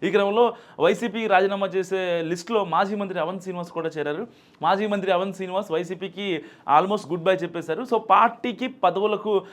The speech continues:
రామ్ రామ్ చెప్పేశారు. రాజకీయాలే పరమావధిగా జగన్ ముందుకెళ్లడం నచ్చకే రాజీనామా చేస్తున్నట్లు వెల్లడించారు.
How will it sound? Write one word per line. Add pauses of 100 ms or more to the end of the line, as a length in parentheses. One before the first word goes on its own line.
(160)
రామ్
రామ్
చెప్పేశారు.
రాజకీయాలే
పరమావధిగా (240)
జగన్
ముందుకెళ్లడం
నచ్చకే (100)
రాజీనామా
చేస్తున్నట్లు
వెల్లడించారు.